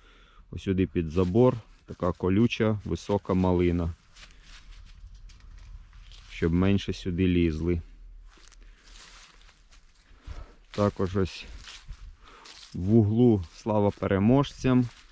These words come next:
У другому ярусі буду сюди прищеплювати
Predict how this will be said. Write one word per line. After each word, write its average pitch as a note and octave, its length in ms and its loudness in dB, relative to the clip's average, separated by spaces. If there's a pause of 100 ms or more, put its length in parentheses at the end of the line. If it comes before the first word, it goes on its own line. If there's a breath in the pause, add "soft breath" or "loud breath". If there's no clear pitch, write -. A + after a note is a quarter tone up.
(460 soft breath)
У G2 100 0
другому G#2 460 6
ярусі F#2+ 640 2 (920 soft breath)
буду F#2 340 2
сюди F#2 320 0
прищеплювати F#2+ 1080 2